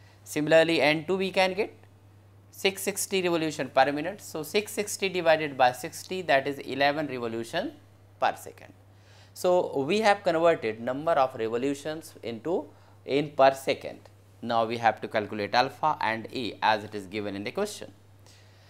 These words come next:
So, we know it, alpha is equal to omega two minus omega one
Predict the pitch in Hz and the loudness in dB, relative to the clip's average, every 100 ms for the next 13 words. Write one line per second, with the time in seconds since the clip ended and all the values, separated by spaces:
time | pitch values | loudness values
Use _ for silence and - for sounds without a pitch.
0 | - - - 120 110 - 120 151 190 202 | -20 -16 -2 0 0 0 0 4 4 4
1 | 214 135 131 139 131 127 127 135 127 131 | 4 2 4 6 4 2 -2 0 0 -2
2 | 120 120 123 127 131 139 143 135 135 135 | -2 -2 0 2 2 0 2 4 2 -2
3 | 143 139 143 147 151 233 | -2 -2 2 2 0 -6